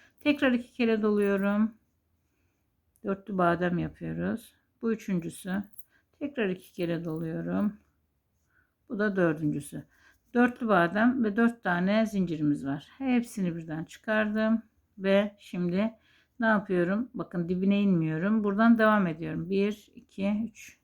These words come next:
dört, beş zincir çekiyorum. Yine iki kere doladım. Şimdi önümdeki boşluğa geldim.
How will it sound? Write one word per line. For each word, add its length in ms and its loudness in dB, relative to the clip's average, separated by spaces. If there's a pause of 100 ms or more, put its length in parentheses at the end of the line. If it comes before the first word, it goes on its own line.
(140)
dört, 340 -4 (200)
beş 160 4
zincir 340 -2
çekiyorum. 460 -8
Yine 200 4
iki 180 0
kere 280 0
doladım. 540 2 (380)
Şimdi 400 6
önümdeki 500 2
boşluğa 440 -6
geldim. 400 -10